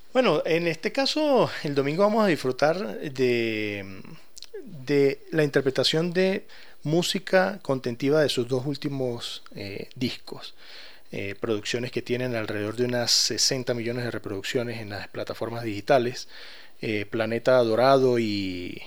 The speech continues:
y Letters, que, que es la, el último, el último disco de él,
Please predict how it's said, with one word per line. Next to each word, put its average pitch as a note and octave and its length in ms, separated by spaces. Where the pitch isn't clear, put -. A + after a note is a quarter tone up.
y G#2+ 120
Letters, B2 540
que, G2 460
que G#2+ 160
es G2+ 100
la, A#2+ 140
el A2+ 180
último, B2+ 540
el G#2+ 100
último A#2 360
disco C3+ 500
de A#2+ 240
él, D#3 160